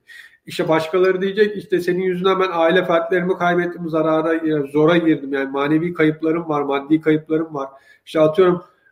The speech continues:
e, bir ailenin babası, bir ailenin annesi ölüyor. Yani geçimi o sağlıyor. O olmayınca ailenin ekonomisi bir çöküyor. Kaç, hani kendi tanıdığımız arkadaşlarımızı kaybettik.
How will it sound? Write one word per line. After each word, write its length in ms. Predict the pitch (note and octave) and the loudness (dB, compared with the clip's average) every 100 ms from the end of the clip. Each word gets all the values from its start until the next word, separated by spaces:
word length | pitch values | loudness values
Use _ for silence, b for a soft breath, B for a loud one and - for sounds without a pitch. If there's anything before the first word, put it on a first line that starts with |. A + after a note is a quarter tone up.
| _ | _
e, 40 | E3+ D#3 C#3+ C#3 C#3 C#3+ D3 | 0 4 4 2 0 -2 0
bir 220 | F#3 F3 | 2 4
ailenin 360 | E3+ F3 F3+ F3 | 4 4 4 2
babası, 380 | E3 E3+ F3 | 2 0 -2
bir 80 | F3 D#3 | 2 4
ailenin 280 | D#3 E3+ E3 | 4 2 -2
annesi 400 | D#3 D#3+ D#3+ G3+ | -4 -4 -2 0
ölüyor. 180 | F#3+ D#3 | 2 0
Yani 120 | C#3 | -2
geçimi 340 | C#3+ C#3+ E3 | -6 -6 -4
o 100 | E3+ | -4
sağlıyor. 460 | F3 F#3 F3+ F3 C#3+ | -2 2 2 4 2
O 40 | |
olmayınca 680 | C3+ C#3+ D#3 D#3+ F3 F3+ F3+ | 2 2 0 -4 -4 0 2
ailenin 580 | D#3+ D#3 D#3 D#3+ F3 E3+ - | 4 4 2 0 -4 -12 -10
ekonomisi 720 | D#3+ D#3 D#3 D#3 - F#3+ F#3 | -6 -2 -2 -2 0 -2 2
bir 200 | F3+ F3 | 0 -2
çöküyor. 600 | - E3 - F#3+ E3 C3+ b b b _ - - | -4 -6 -2 -2 -2 -4 b b b _ -20 -12
Kaç, 200 | - E3 - - | -6 -6 -6 -8
hani 220 | D#3 D#3 | -6 -4
kendi 300 | D3 D3 F3 | 0 0 2
tanıdığımız 400 | F#3+ G3+ G#3+ G#3+ | 4 4 6 6
arkadaşlarımızı 840 | G#3 G#3 G#3 G3 G3+ G3 G3 G#3 | 6 6 4 4 4 2 2 0
kaybettik. 720 | G#3 G3+ G3+ G3 - F#3+ F#3 | 4 4 4 2 2 2 0